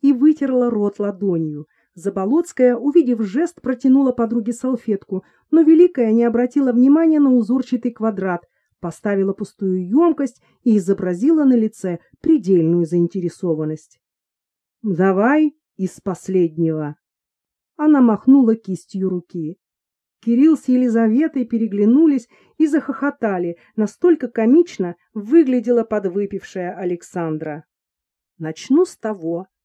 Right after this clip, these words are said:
как началась карьера консультанта. Тогда я ещё работал на телевидении в отделе рекламы.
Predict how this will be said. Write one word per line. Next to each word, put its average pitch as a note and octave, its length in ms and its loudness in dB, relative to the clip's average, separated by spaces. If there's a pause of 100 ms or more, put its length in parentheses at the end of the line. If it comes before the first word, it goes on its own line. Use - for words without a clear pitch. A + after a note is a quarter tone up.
как F4 220 -6
началась B3 560 -4
карьера A3+ 500 -4
консультанта. D#3+ 880 -8 (440)
Тогда A#3+ 340 -6
я C4+ 240 -2
ещё C4+ 260 -6
работал C#4+ 420 -4
на C#4+ 160 0
телевидении C4 760 0
в G#3 100 -4
отделе B3+ 420 0
рекламы. F3+ 600 -4